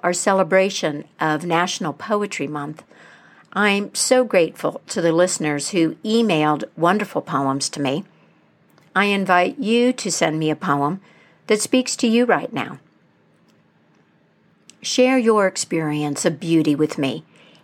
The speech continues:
and you might hear your poem in the next podcast. I realize that in the midst of all that is going on, all of the horror,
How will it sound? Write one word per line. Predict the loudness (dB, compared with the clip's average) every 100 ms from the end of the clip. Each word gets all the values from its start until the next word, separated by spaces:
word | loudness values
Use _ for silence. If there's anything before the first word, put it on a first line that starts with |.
| _
and | -2 2 2 2 0
you | 0
might | 2 2 2
hear | 0
your | 0 -2
poem | -2 -2 0 -2 -6 -20 -20 _
in | -2 0
the |
next | 0 -2 -6 -6
podcast. | -6 -6 -4 -6 -6 -10 -10 _ _ _ _ _ _ _ _ _ _ _ _ _ _ _ _ _ _ _ _ _ _ _ _ _ -4
I | 0 2 4 4 0 -4
realize | 0 2 4 4 2 0
that | 0
in | 2 2
the |
midst | 2 2 2 -2 -4
of | 0
all | 2 2
that | 2 0
is | 0
going | -2 0 0
on, | 0 0 -2 -10 _ _ _ _ _ _
all | -2 -2
of | 0 -2
the |
horror, | 0 0 2 0 -2